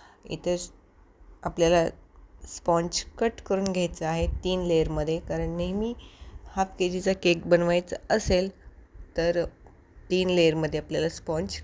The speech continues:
कट करून घ्यायचा आहे. स्लायसेस तुमच्या आवडीप्रमाणे किंवा साईजप्रमाणे ठेवू शकता, ऑप्शनल आहे. आणि इथं मी व्हिप क्रीम बीट करून घेतलेली आहे, ती पण दोन ते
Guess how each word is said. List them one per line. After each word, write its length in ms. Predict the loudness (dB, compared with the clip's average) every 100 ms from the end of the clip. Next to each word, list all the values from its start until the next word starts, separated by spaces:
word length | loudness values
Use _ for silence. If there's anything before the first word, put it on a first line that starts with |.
| -2
कट 220 | -2 -2
करून 280 | -2 0 -2
घ्यायचा 380 | -4 -4 -4 -4
आहे. 240 | -4 -2 -4 -6 -12 -16 -14 -14 -12 -12
स्लायसेस 600 | 0 4 4 2 -2 -2
तुमच्या 360 | -4 -4 2 2 2 0 -8 -14 -12 -12 -2
आवडीप्रमाणे 680 | 0 0 -2 -2 -2 0 -2
किंवा 240 | 0 0 0
साईजप्रमाणे 720 | 0 -2 -4 -4 -2 -2 -4 0
ठेवू 220 | 2 2
शकता, 440 | 2 -4 -6 -6 -6 -8 -10
ऑप्शनल 480 | -8 -8 -8 -4 -2
आहे. 220 | -2 -6 -10 -14 -20 -18 -8
आणि 200 | -6 -4
इथं 200 | -6 -6
मी 160 | -6 -4
व्हिप 280 | -2 -2 -2
क्रीम 280 | -2 -2 -4 -8 -12 -4
बीट 200 | 0 0 0
करून 360 | 0 2 0
घेतलेली 380 | -2 -4 -2 0
आहे, 300 | 0 0 -4
ती 160 | -4 -6
पण 280 | -2 -2 0
दोन 200 | 0 0
ते 120 | -2